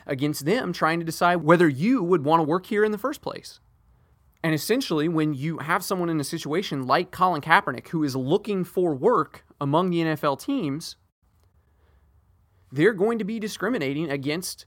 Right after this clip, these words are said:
people who are going to cause a distraction for them, against people who may not be good enough to play, or against people who have upset so many of the fans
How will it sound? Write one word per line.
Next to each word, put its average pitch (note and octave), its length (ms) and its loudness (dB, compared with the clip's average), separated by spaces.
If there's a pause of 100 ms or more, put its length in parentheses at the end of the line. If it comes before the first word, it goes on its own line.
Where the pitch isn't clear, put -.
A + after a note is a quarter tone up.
(120)
people F#3 340 2
who F#3 120 4
are F#3 80 4
going E3 280 0
to F#3+ 60 -6
cause F#3 280 -2
a G3+ 60 -8
distraction F#3 560 -6
for C3+ 120 -10
them, - 240 -12 (1200)
against D3+ 400 -2
people F#3 280 -2
who F#3 120 0
may D#3+ 300 0
not G3+ 260 0
be F#3 160 -6
good F3 220 2
enough F#3 300 -2
to - 120 -4
play, - 540 -6 (1160)
or G#3+ 320 6
against D#3+ 440 -2
people G3+ 480 -2 (220)
who F3+ 180 2
have F#3 260 4
upset - 640 -2
so F3 240 0
many F#3+ 280 0
of E3 100 -6
the D3+ 80 -10
fans F3+ 760 -6